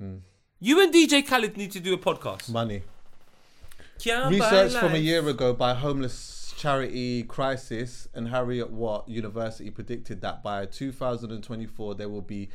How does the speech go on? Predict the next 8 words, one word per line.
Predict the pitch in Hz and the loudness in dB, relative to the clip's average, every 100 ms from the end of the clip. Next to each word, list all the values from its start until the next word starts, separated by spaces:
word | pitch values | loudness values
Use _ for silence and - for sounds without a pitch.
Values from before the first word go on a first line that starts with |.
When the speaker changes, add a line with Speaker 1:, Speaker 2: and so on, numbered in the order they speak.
| - | -10
Speaker 1:
sixty-six | - - - 175 - 147 131 - - - - | -10 -8 -4 -4 -4 -6 -8 -8 -6 -6 -10
thousand | - 127 127 120 117 113 - | -2 0 0 -2 -4 -6 -6
more | 113 131 127 | -6 -6 -8
homeless | 123 131 123 117 - _ _ _ _ _ _ | -8 -6 -4 -4 -8 _ _ _ _ _ _
people | - 139 - 120 | -6 -6 -4 -4
in | 120 113 | -6 -4
England, | 127 117 110 104 | -6 -4 -6 -6
including | 113 113 131 113 | -8 -6 -8 -6